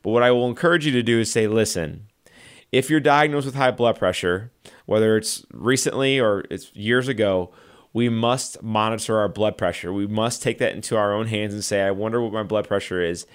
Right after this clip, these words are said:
How do I monitor it?'" So one of the things you can do is go to your local, you know, pharmacy, Walgreens, C V S, you name it, and you can buy a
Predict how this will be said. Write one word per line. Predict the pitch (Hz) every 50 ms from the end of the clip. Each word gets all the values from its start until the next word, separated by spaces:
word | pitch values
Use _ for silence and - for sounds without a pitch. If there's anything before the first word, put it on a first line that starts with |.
| - - - - _ _
How | - 110 113
do | 117 120
I | 113 110
monitor | 107 107 104 98 92 87 - - 85 73
it?'" | - -
So | - 104 98
one | 104 110 117
of | 123
the | 131 131
things | - 127 127 123 120
you | 127
can | 131 147 143
do | 120 113 104 95 98 98 - _ - - - - _ _
is | - 104 107 101 - - - 98
go | 87 107 110
to | 113 123
your | 123 123 120
local, | 113 110 113 110 131 127 123 120 - _
you | - 120 113
know, | 107
pharmacy, | 104 - 120 117 113 107 104 - - 104 110 120 135 139 - -
Walgreens, | - 95 104 104 104 92 104 104 104 104 98
C | - - 104 95
V | 95 101
S, | 101 98 98 - -
you | - 101
name | 110 113 113 107 104
it, | 98 90 - _ - - - - - - _ -
and | 113 120
you | 131 143
can | 147 143 131 120
buy | 101 110 117 131 147 127 110 -
a | - 98 101 104 101 98 73